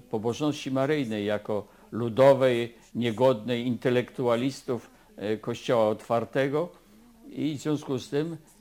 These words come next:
e, Ojciec Święty wydał trzy ważne dokumenty, e, Paweł szósty, e, na temat,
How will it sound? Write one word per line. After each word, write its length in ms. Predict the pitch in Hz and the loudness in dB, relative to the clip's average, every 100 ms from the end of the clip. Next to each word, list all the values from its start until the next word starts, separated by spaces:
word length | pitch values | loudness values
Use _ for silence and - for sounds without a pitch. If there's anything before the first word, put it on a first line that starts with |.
| - | -16
e, 100 | 175 | -8
Ojciec 340 | - 127 147 131 | -4 -4 -4 -6
Święty 360 | - 120 117 | -4 -4 -4
wydał 320 | 139 127 123 120 | -4 -2 -2 -2
trzy 220 | - 131 | -4 -4
ważne 300 | 123 107 113 | -4 -4 -8
dokumenty, 680 | 92 98 120 180 123 - 101 - - - - | -8 -8 -6 -4 -4 -4 -8 -8 -20 -20 -10
e, 180 | 104 101 | -6 -4
Paweł 340 | 98 95 107 | -2 -2 -2
szósty, 460 | - 147 - 98 95 - _ - _ | -6 -10 -10 -12 -12 -14 _ -20 _
e, 720 | - 110 107 107 104 101 104 101 | -10 -6 -4 -2 -2 0 -2 -2
na 160 | 107 | -2
temat, 440 | 104 113 110 104 | -2 -2 -2 -4